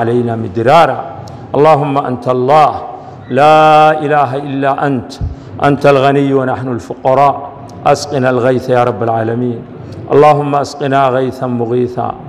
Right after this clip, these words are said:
هنيئا مريئا مريئا مريعا صحا عاما غدقا طبقا مجللا دائما شاملا لجميع أراضي المسلمين يا رب العالمين. اللهم أسقنا الغيث والرحمة ولا تأخذنا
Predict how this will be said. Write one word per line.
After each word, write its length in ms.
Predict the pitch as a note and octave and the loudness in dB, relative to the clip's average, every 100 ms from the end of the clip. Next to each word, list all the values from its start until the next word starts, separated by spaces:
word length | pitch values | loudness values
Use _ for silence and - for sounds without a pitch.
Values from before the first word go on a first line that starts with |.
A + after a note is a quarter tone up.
| - - - - | -16 -14 -10 0
هنيئا 420 | C3 C#3 D3 C#3 | 2 4 2 0
مريئا 600 | C3 B2+ B2+ C#3 C3+ C3+ B2 G#2+ - - - - | 0 2 2 0 2 2 2 -4 -12 -16 -14 -8
مريئا 440 | B2+ C3+ C#3+ D#3 C#3 | 0 2 2 2 0
مريعا 640 | C3+ C3 C#3+ D#3 C#3 C#3+ B2 - - - - | 0 2 4 4 4 2 2 -8 -14 -16 -16
صحا 520 | - D#3+ D#3 - D3 D3 | -4 0 2 0 -4 -2
عاما 500 | C3+ D#3 D#3 D#3+ D3 D3 - - - - B2+ | 0 2 4 2 -2 -4 -10 -14 -18 -6 2
غدقا 400 | D#3 D3+ - D3 C#3 | 4 4 2 -2 2
طبقا 460 | - D3+ D#3 D#3 D3 - - - - - | 2 4 2 2 -2 -4 -12 -18 -18 -6
مجللا 540 | C3+ C#3 D#3 D3+ D3+ C#3+ C#3 | -2 4 4 4 2 2 4
دائما 540 | D#3+ E3+ D#3 D3+ D3 C3+ - - - - | 4 4 2 -2 -4 -4 -10 -14 -20 -20
شاملا 1000 | - D3+ D#3 D#3+ D#3+ E3 D#3+ D3+ D#3 D3+ | -6 2 4 6 6 6 4 2 0 -2
لجميع 480 | D3 C#3+ C3+ C#3 C#3 C3 C3+ | -2 -2 -4 -4 -4 -2 0
أراضي 280 | C3+ C3+ C3+ | 0 0 -2
المسلمين 520 | C3 A#2+ C3+ C3+ C3 | -6 -8 -4 -2 0
يا 140 | C3 | 0
رب 160 | B2+ B2+ | 0 -4
العالمين. 480 | B2 B2 B2+ B2 - - - - - - | -6 -6 -6 -8 -14 -18 -18 -18 -14 0
اللهم 380 | D3 E3 D#3+ E3 | 4 4 4 0
أسقنا 360 | D#3 - D#3+ D3 | -2 -2 -4 -2
الغيث 380 | C#3+ D3+ C#3+ D3+ | -2 -4 -4 -2
والرحمة 520 | C#3+ C#3+ A#2+ C#3+ C#3 | -2 -2 -4 -6 0
ولا 260 | C#3+ C#3 C3+ | 2 4 2
تأخذنا 560 | C#3 - C#3+ C#3 C3 | 0 -2 -2 -4 -4